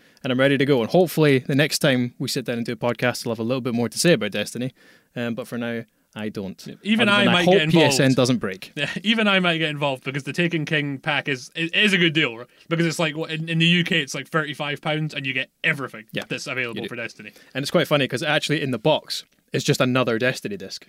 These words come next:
Speaker 2: <laughs>
Speaker 1: and a bunch of download codes.
Speaker 2: Nice.
Speaker 1: So I've got two Destiny discs. So if you want a vanilla Destiny disc,
Speaker 2: Yeah.
Speaker 1: you can have one, but it's pretty much no good to anyone now. So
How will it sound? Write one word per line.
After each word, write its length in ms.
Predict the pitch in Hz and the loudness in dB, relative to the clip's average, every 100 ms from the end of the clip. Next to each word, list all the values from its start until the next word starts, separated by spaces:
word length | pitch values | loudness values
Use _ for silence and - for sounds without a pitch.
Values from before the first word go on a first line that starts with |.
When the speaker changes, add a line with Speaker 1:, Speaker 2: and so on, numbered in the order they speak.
| _ | _
Speaker 2:
<laughs> 160 | _ - | _ 0
Speaker 1:
and 720 | 269 - 233 240 254 - 143 | 2 4 2 4 2 0 0
a 40 | 135 | 2
bunch 240 | 131 123 | 2 0
of 60 | 117 | 0
download 320 | 123 123 113 | 0 0 -4
codes. 280 | - 101 - | -8 -12 -8
Speaker 2:
Nice. 300 | 147 175 151 | -2 0 0
Speaker 1:
So 120 | - 156 | 2 2
I've 80 | |
got 140 | 143 143 | 2 2
two 120 | 165 | 2
Destiny 360 | 143 143 - 117 | 4 2 0 -4
discs. 300 | 101 - - | -4 -8 -8
So 80 | 139 | -6
if 80 | 190 | -2
you 80 | |
want 140 | 226 170 | 0 2
a 80 | 135 | 2
vanilla 320 | 135 143 123 | 2 4 4
Destiny 360 | 135 147 117 | 4 2 -2
disc, 260 | 101 131 - | -2 -2 -4
Speaker 2:
Yeah. 120 | 233 214 | -4 -4
Speaker 1:
you 100 | 139 | -4
can 120 | 131 | 0
have 180 | 147 131 | 0 2
one, 140 | 120 | 2
but 100 | 131 | 2
it's 100 | - | 2
pretty 220 | 311 214 214 | 4 6 6
much 160 | 220 | 6
no 100 | 202 | 6
good 140 | 196 180 | 6 6
to 80 | 190 | 6
anyone 280 | 143 110 | 6 2
now. 200 | 101 98 | 0 -6
So 320 | 113 117 110 | -6 -4 -4